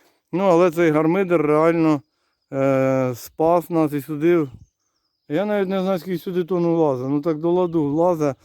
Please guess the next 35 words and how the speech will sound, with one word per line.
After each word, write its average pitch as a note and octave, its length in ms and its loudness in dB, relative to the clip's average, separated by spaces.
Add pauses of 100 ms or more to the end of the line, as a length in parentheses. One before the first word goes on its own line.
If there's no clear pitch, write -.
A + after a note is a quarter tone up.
(300)
Ми D3+ 140 0
забили, D#3+ 440 2
його D#3 120 2
були D3+ 220 0
повністю D3+ 520 -2
ячменем. E3+ 680 -2 (520)
Зробив D3+ 380 0
я D3 120 2
таку C#3 200 -8
ще D3 140 -4
кришу E3 420 -4
зверху, C3+ 340 -2
тому C#3+ 200 -2
що C#3 100 -4
він C3+ 80 0
протікає, D3 500 -2
можна C#3 260 0
було C#3 200 -2
помазати E3+ 560 -2
там, C#3 160 -2
але, D3+ 240 -2 (560)
е, B2 480 -2
мені D3 260 4
так C#3+ 180 -2
було C#3 260 -2
легше C#3 320 -4
це C3+ 140 -8
все C3 200 -10
діло C3+ 280 -2
зробити. C3 460 -4 (420)
Так D3+ 120 -4
що E3 140 -2
щас F3+ 320 0 (640)
присобачу D#3+ 560 0
телефон, F3+ 580 -2